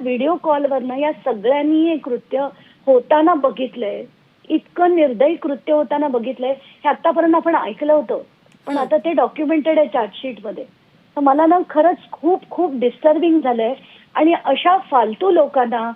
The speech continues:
Speaker 1: मोठं करणारे धनंजय मुंडे अजून राजीनामा देत नाहीत, यांना काय म्हणायचं आपण?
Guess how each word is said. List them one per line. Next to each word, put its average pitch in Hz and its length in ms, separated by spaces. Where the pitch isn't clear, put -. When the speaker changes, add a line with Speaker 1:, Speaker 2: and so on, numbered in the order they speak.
Speaker 1:
मोठं 269 420
करणारे 285 680
धनंजय 311 580
मुंडे 285 380
अजून 294 520
राजीनामा 320 600
देत 233 320
नाहीत, 233 200
यांना 339 340
काय - 480
म्हणायचं 349 460
आपण? 190 240